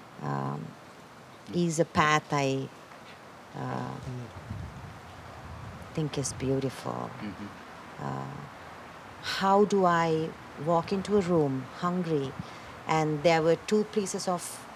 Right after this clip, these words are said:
Speaker 1: pizza for me and somebody has eaten it? How do I say, um,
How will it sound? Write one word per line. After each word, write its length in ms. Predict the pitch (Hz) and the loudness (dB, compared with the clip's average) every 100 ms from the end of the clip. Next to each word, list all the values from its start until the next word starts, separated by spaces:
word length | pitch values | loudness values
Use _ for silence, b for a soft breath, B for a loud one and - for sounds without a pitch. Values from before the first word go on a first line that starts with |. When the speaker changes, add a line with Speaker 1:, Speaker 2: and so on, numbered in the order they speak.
| - | -4
Speaker 1:
pizza 380 | 202 180 - 185 | 0 0 0 0
for 180 | - 156 | 2 0
me 300 | 143 139 139 - - - - - - - | 2 0 -2 -8 -14 -16 -16 -16 -10 -2
and 180 | 151 151 | 0 2
somebody 440 | 175 165 160 175 | 2 2 2 2
has 240 | 170 175 | 0 0
eaten 360 | 208 233 - 147 | -2 -2 -4 -4
it? 160 | 135 - - - - - - - - - | -4 -10 -16 -16 -16 -16 -16 -16 -16 -8
How 360 | - - 226 254 | -2 4 6 8
do 140 | 269 | 8
I 140 | 262 240 | 8 8
say, 840 | - - - 190 180 165 151 147 143 - - - - - - - - - - | 4 0 2 2 4 6 4 2 -4 -14 -14 -16 -16 -16 -16 -16 -16 -14 -8
um, 400 | 147 143 139 | -6 -4 -6